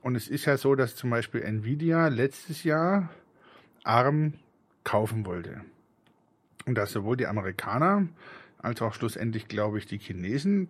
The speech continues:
könnte mich aber auch irren, da was dagegen hatten. Deswegen hat Nvidia arm nicht kaufen können. Ging nicht. Ja?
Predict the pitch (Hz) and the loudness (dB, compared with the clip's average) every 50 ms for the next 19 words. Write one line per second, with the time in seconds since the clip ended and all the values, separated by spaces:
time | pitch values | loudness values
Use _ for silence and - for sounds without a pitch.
0 | - - - 117 110 - - 110 110 104 92 71 - - - 113 139 170 196 214 | -6 -4 -2 -2 -2 -2 -4 -4 -2 -2 -2 -4 -4 -6 -2 0 0 2 2 2
1 | 202 170 - - _ - - - - - - - - _ _ - 113 113 113 - | 2 0 -4 -10 _ -20 -20 -20 -20 -20 -20 -20 -20 _ _ 2 2 2 2 0
2 | - 104 107 110 113 135 160 165 127 151 165 160 165 160 143 127 - - 123 127 | -2 -2 -2 0 0 2 2 4 4 4 2 2 2 0 0 -2 -4 -4 -4 -2
3 | 123 135 127 120 - - - 135 131 - - 117 110 104 123 139 147 147 143 117 | -2 -2 -4 -4 -6 -4 -2 -2 -2 -2 -2 -4 -2 -2 -2 -2 0 0 0 0
4 | - - 101 107 117 127 135 123 120 123 120 - - _ - - 107 113 107 - | -2 -2 -2 0 0 0 0 -2 -2 -4 -6 -8 -12 _ -4 0 0 0 0 -2
5 | 110 98 95 - - 113 101 95 82 78 80 85 - - - - 117 107 110 98 | -6 -8 -8 -6 -4 -4 -4 -4 -4 -8 -10 -14 -18 -20 -10 -8 -4 -4 -4 -4
6 | 85 85 82 - - - - - _ _ _ - - 95 120 139 | -4 -8 -10 -12 -14 -18 -20 -20 _ _ _ -10 -6 -4 -4 -4